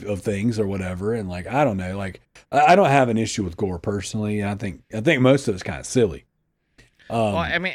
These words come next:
Speaker 2: and, and the article goes on to say, uh, "Still, that doesn't seem much worse than anything depicted in Mortal Kombat eleven or even
Speaker 1: Right.
Speaker 2: Sony's own The Last of Us Part Two, both which are grossly sadistic at times and available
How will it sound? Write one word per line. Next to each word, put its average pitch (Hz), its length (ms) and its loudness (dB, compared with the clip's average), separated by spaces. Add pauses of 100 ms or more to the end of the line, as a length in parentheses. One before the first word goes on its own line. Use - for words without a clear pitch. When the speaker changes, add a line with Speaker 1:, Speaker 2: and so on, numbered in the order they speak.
(160)
Speaker 2:
and, 156 320 -8
and 156 140 -6
the 160 80 -4
article 160 300 -6
goes 120 240 -8
on 120 140 -6
to 107 40 -16
say, 113 400 -6
uh, 107 380 -4 (180)
"Still, 147 240 -8
that 127 140 -6
doesn't 123 260 -8
seem 127 220 -14
much 120 200 -14
worse 123 220 -14
than 95 140 -18
anything 113 320 -12
depicted 110 500 -12
in 104 60 -16
Mortal 107 240 -12
Kombat 110 340 -10
eleven 113 540 -10 (400)
or 117 80 -10
even 156 180 -2
Speaker 1:
Right. 185 160 -2
Speaker 2:
Sony's 113 240 -8
own 117 240 -10
The 120 80 -14
Last 117 260 -2
of 113 80 -12
Us 107 120 -10
Part - 260 -12
Two, 135 380 -8 (460)
both 135 200 -4
which 139 220 -6
are 127 140 -12
grossly 139 420 -8
sadistic 123 520 -12
at 120 120 -10
times 113 340 -6
and 104 140 -14
available 107 360 -10